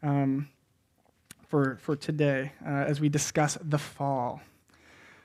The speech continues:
And so this is a familiar scene. We're gonna open up the text now or start, or direct our attention to the text in Genesis three. The familiar scene unfolds as a serpent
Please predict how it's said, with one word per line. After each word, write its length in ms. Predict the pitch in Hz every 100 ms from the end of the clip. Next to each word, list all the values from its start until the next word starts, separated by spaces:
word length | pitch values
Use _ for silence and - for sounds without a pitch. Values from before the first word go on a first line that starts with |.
| _ _ _ _
And 80 | 170
so 80 | 196
this 180 | 190
is 80 | 220
a 60 | 190
familiar 400 | 226 196 196 226
scene. 380 | - 185 185 202
We're 100 | 180
gonna 200 | 180 175
open 260 | 180 196
up 140 | 180 185
the 80 | 175
text 340 | 185 170 -
now 240 | 165 170
or 100 | 165
start, 360 | 151 - 160 160
or 220 | 160 160 170
direct 360 | 170 151 165 180
our 120 | 156
attention 580 | 147 - 185 180 165 160
to 120 | 165
the 80 | 156
text 420 | - 151 151 -
in 140 | 156
Genesis 500 | 147 151 156 160 151
three. 320 | - 147 147 151
The 100 | 143
familiar 520 | 160 156 165 190 180
scene 260 | - 175
unfolds 520 | 180 180 165 151 165 160
as 120 | 147
a 100 | 147
serpent 680 | - 180 170 165 156 196